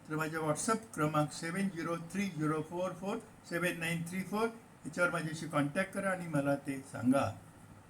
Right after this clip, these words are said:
माझं YouTube चॅनल आहे, त्याचं नाव आहे फादर डॉक्टर पॅट्रिक डिसूझा.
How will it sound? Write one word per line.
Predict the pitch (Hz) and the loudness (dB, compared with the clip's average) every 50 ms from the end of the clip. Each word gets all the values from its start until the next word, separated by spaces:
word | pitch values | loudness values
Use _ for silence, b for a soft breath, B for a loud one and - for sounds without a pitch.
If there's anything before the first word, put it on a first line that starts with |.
| - - | -10 -2
माझं | - - 156 196 | -2 -2 0 0
YouTube | 180 165 175 180 175 - 226 196 | -2 -2 -2 -2 -2 -2 -2 -2
चॅनल | - - 160 160 175 180 180 185 | 2 2 2 4 6 6 6 6
आहे, | 175 151 139 120 117 | 6 6 6 4 4
त्याचं | 123 139 139 156 156 | 2 0 -2 0 0
नाव | 160 165 170 170 | 2 2 4 4
आहे | 170 165 170 170 - | 2 0 -2 -2 -2
फादर | - 156 151 151 165 175 | 2 4 4 4 4 2
डॉक्टर | 170 170 156 143 - - 170 | 2 2 0 -2 -2 -4 -6
पॅट्रिक | 165 165 165 160 139 - - 156 151 143 | -6 -2 0 0 0 0 0 -4 -4 -4
डिसूझा. | 147 - - 226 220 190 160 | -4 -6 -6 -4 0 2 0